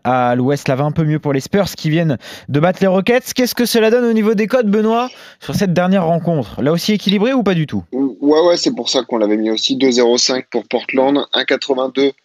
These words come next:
Speaker 2: pour les Spurs. Effectivement, ça va un peu mieux pour San Antonio. C'est le cinquième contre le sixième, en fait. Et les Spurs ont un bien meilleur bilan à l'extérieur qu'à domicile, d'ailleurs.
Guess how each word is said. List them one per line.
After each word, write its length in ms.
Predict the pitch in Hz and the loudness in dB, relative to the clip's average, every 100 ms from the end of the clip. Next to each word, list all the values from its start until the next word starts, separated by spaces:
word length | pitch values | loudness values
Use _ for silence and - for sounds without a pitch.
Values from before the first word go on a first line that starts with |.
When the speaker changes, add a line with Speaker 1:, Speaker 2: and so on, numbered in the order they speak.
| _ _ | _ _
Speaker 2:
pour 200 | - 110 | -2 2
les 100 | 107 | 2
Spurs. 420 | 101 - 165 160 135 | 0 0 2 2 0
Effectivement, 480 | 131 - 131 143 | -8 -6 -2 -2
ça 120 | 143 120 | 0 0
va 80 | |
un 80 | 117 | 0
peu 100 | 135 | 0
mieux 180 | 135 143 | 0 0
pour 300 | 131 117 113 | 2 0 0
San 160 | 127 123 | -2 -2
Antonio. 340 | 120 139 175 | 0 2 2
C'est 120 | - | 2
le 60 | - | 0
cinquième 420 | 151 143 170 175 | 0 0 0 0
contre 220 | 165 151 | -2 -2
le 40 | 135 | -2
sixième, 460 | - 143 151 170 | -4 0 0 0
en 80 | 131 | -2
fait. 280 | 139 151 _ _ - - - | -2 -4 _ _ -20 -10 0
Et 80 | 143 | 2
les 120 | 147 | 2
Spurs 260 | - - 175 - | 0 -2 0 -2
ont 80 | 131 | -2
un 220 | 131 127 | -2 -2
bien 180 | 123 196 | 0 0
meilleur 300 | 196 196 170 | 2 2 0
bilan 260 | 185 185 | 0 0
à 60 | 175 | 0
l'extérieur 440 | 156 - 131 185 | 0 0 0 0
qu'à 120 | - 131 | 0 0
domicile, 420 | 143 135 - 151 | 0 0 -2 0
d'ailleurs. 300 | 104 113 | 0 -2